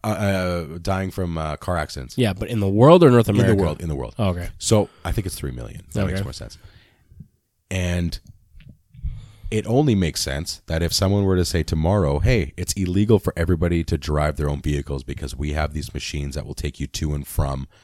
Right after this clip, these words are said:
Speaker 2: Yeah.
Speaker 1: without harming anybody,"
Speaker 2: Mm-hmm.
Speaker 1: right? If they're able to integrate that, game over for anybody that wants to drive. It won't happen in our lifetime. We could drive for as long as we want to an
Speaker 2: Yeah.
Speaker 1: extent. But it's already happening. They're already working on it.
Speaker 2: Yeah, well, Tesla's the first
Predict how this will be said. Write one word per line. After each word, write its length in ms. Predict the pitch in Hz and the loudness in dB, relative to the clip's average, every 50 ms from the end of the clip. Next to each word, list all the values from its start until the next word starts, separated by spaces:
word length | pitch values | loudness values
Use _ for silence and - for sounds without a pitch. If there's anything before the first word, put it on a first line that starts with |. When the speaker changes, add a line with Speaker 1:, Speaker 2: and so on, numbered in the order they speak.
| _ - | _ 0
Speaker 2:
Yeah. 240 | 107 101 90 82 80 | 0 2 2 2 0
Speaker 1:
without 540 | 78 73 - - - 73 73 73 73 - - _ _ _ _ - - - - - - - | -2 -4 -6 -6 -6 -4 -4 -4 -4 -6 -10 _ _ _ _ -20 -20 -20 -18 -16 -14 -10
harming 380 | - - 78 78 76 73 67 | -6 -4 -4 -4 -4 -4 -2
anybody," 460 | 65 65 65 58 57 58 - - - _ _ _ | -2 -2 -2 -2 -8 -12 -14 -16 -20 _ _ _
Speaker 2:
Mm-hmm. 260 | - 117 98 110 101 90 87 - - | -2 0 0 0 0 -2 -4 -8 -8
Speaker 1:
right? 240 | - 69 76 78 - _ _ _ _ _ _ - - | -6 -6 -6 -8 -12 _ _ _ _ _ _ -10 -10
If 140 | 80 73 | -8 -4
they're 200 | - 98 101 104 - - | 0 0 0 0 -2 -4
able 260 | 92 90 92 95 90 | -4 -2 0 0 -2
to 120 | - 85 80 | -2 -4 -4
integrate 460 | 85 80 101 90 95 98 98 95 - | -4 -4 -4 -2 -2 -2 -2 -2 -2
that, 460 | - 104 110 107 - - - - 76 | -2 -2 -2 -4 -6 -12 -18 -20 -6
game 220 | 71 92 92 98 98 | -4 -2 0 2 2
over 200 | 98 95 95 98 | 2 2 2 0
for 120 | 87 - 82 | -2 -2 -4
anybody 260 | 82 85 73 82 80 | -4 -2 -4 -4 -4
that 100 | 73 76 | -4 -4
wants 180 | 71 71 71 - | -4 -4 -6 -6
to 60 | - | -8
drive. 340 | - - 73 60 58 60 - - | -8 -6 -6 -6 -6 -10 -10 -6
It 80 | - 110 | -2 0
won't 200 | 127 139 127 120 | 0 2 2 2
happen 240 | 123 120 - 107 | 0 0 0 -2
in 60 | 87 78 | -2 -2
our 140 | 76 82 | -2 -2
lifetime. 480 | 95 98 98 98 - - 101 104 107 104 - _ _ _ _ | -2 -2 -4 -4 -6 -6 -6 -6 -8 -10 -14 _ _ _ _
We 100 | - 85 | -10 -8
could 120 | - 87 76 | -8 -8 -6
drive 260 | - 82 80 85 82 | -4 -2 -2 -2 -2
for 80 | - | -4
as 80 | 76 73 | -4 -4
long 140 | 78 78 80 | -4 -4 -4
as 100 | 76 73 | -4 -6
we 60 | 78 | -6
want 260 | 71 73 78 82 80 | -6 -4 -6 -6 -4
to 80 | - 82 | -4 -2
an 60 | - | 0
Speaker 2:
Yeah. 80 | 107 101 | 2 2
Speaker 1:
extent. 320 | 95 82 78 78 92 104 - _ - _ _ _ _ _ _ - _ _ _ - 95 | 2 0 -2 -6 -8 -10 -12 _ -20 _ _ _ _ _ _ -20 _ _ _ -4 -4
But 40 | 107 | 0
it's 80 | - - | 2 2
already 180 | 143 170 147 | 2 2 2
happening. 460 | 98 73 76 82 101 - 120 113 110 | 0 0 0 0 0 0 -2 -2 -2
They're 80 | 92 87 | 0 -2
already 160 | 95 104 87 | -2 -2 -4
working 320 | - 78 90 95 - 67 62 | -4 -4 -4 -4 -6 -10 -10
on 120 | 58 57 | -10 -12
it. 140 | 57 62 - _ _ _ - - | -14 -16 -18 _ _ _ -10 -8
Speaker 2:
Yeah, 300 | 120 143 160 135 104 98 | -2 2 4 4 6 6
well, 160 | 104 113 117 | 6 6 6
Tesla's 340 | - 120 107 - - 107 104 | 4 2 2 2 0 -2 -2
the 80 | 107 | -2
first 340 | - - 110 104 95 - - | 0 2 2 2 2 0 -4